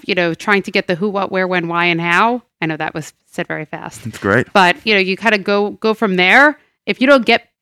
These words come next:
Speaker 1: suck people into the story with that lead paragraph, you're never gonna continue into that second paragraph. And whether that's a newspaper, a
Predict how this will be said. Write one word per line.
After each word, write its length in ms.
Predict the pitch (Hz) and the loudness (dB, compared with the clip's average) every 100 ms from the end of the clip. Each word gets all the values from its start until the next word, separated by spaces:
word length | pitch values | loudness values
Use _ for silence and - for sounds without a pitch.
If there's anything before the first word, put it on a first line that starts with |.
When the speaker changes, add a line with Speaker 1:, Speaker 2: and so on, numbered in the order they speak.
| - | -16
Speaker 1:
suck 280 | - 262 - | -2 -2 0
people 260 | 247 226 220 | -2 0 0
into 180 | 214 | -2
the 120 | 208 196 | -4 -6
story 360 | - 214 220 | -4 -2 -2
with 140 | 190 185 | -2 0
that 180 | 180 | -2
lead 200 | 202 208 | -2 -6
paragraph, 540 | 196 202 226 220 269 262 - | 0 2 2 4 2 2 -2
you're 140 | 214 | 0
never 200 | 220 208 | 2 2
gonna 200 | 214 196 | 0 -2
continue 400 | 196 180 190 170 | -2 -2 -2 -2
into 160 | 160 170 | -4 -4
that 200 | 165 - | -4 -2
second 260 | 170 165 | -4 -2
paragraph. 440 | 175 165 156 160 - | 0 0 -2 -4 -4
And 100 | 185 | -4
whether 180 | 175 170 | -4 -2
that's 220 | 185 - | -4 -2
a 60 | 185 | -2
newspaper, 520 | 220 - 214 190 | -2 -2 -4 0
a 60 | 175 | -2